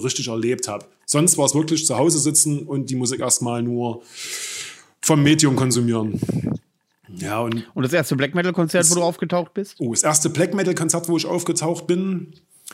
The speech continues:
Speaker 1: Wir reden jetzt aber nicht nur von Underground Black Metal, also wir reden auch im weitesten Sinne von Black Metal.
Speaker 2: Völlig wurscht.
Speaker 1: Okay. Dann
Speaker 2: Völlig
Speaker 1: war,
Speaker 2: wurscht.
Speaker 1: dann, dann war's Cradle of Filth,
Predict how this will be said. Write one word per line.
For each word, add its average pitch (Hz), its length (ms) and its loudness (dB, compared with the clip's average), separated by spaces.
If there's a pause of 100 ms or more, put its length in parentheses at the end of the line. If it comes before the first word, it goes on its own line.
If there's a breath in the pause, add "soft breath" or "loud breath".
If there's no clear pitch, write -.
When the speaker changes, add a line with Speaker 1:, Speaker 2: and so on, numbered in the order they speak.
(720 loud breath)
Speaker 1:
Wir 127 220 0
reden 170 220 4
jetzt 175 100 2
aber 147 160 4
nicht 165 160 4
nur 202 120 2
von 180 140 0
Underground 160 520 0
Black 113 180 -2
Metal, 113 220 0
also 117 160 0
wir 135 80 4
reden 165 240 2
auch 131 100 -4
im 139 140 2
weitesten 151 340 4
Sinne 156 220 2
von 139 180 0
Black 131 180 0
Metal. 135 160 0
Speaker 2:
Völlig 202 260 6
wurscht. 139 280 4
Speaker 1:
Okay. 120 300 0 (560 loud breath)
Dann 165 180 4
Speaker 2:
Völlig - 40 6
Speaker 1:
war, 180 200 6
Speaker 2:
wurscht. 120 120 2
Speaker 1:
dann, 165 120 4
dann 196 200 4
war's 185 220 4
Cradle 180 360 6
of 143 120 2
Filth, 220 520 2